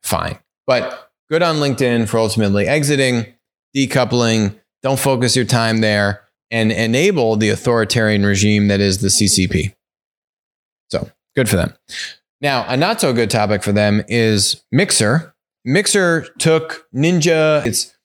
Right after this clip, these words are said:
what we call a single marquee strategy. You take really popular either users on the consumer or producer side, in this case on the producer side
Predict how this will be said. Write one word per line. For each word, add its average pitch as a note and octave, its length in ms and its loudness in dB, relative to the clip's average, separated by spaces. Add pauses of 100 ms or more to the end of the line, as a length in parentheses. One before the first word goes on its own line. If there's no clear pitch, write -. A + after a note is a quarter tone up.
(220)
what A#2 100 -4
we A#2+ 80 0
call A2+ 340 0
a G#2 160 2
single C3 380 0
marquee A#2 480 0
strategy. A#2 500 0
You A2+ 160 2
take A#2 380 -2 (260)
really C3 400 0
popular A#2+ 800 0 (220)
either A2+ 540 -2
users A#2+ 520 0
on G#2 140 2
the G#2 60 2
consumer A#2 600 2
or G#2 240 0
producer A2 480 0
side, G#2+ 320 0
in G#2+ 80 0
this G#2 160 0
case A2 240 0
on G#2+ 80 2
the G2+ 60 2
producer A2 500 0
side A2 460 0